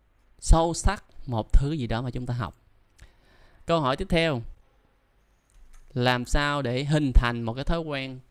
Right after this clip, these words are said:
tốt? Làm sao để hình thành một cái thói quen tốt?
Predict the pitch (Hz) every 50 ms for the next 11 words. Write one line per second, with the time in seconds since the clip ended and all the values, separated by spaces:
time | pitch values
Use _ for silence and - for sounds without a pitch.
0 | _ _ _ - 147 160 180 214 233 _ _ _ _ _ _ _ - _ _ _
1 | - _ _ _ _ _ _ _ _ _ _ _ _ _ _ _ _ _ _ _
2 | _ _ _ _ _ _ _ _ _ _ _ _ _ _ _ _ _ _ _ _
3 | _ - _ _ _ _ _ _ _ _ _ _ _ _ _ _ _ _ _ _
4 | _ _ _ _ _ _ _ _ _ _ _ _ _ _ _ _ _ _ _ _
5 | _ _ _ _ _ - - 127 123 117 117 - - 139 139 131 123 135 143 147
6 | 120 117 - - 113 113 110 110 110 - 139 - 147 143 139 139 135 131 127 123
7 | - 139 139 160 190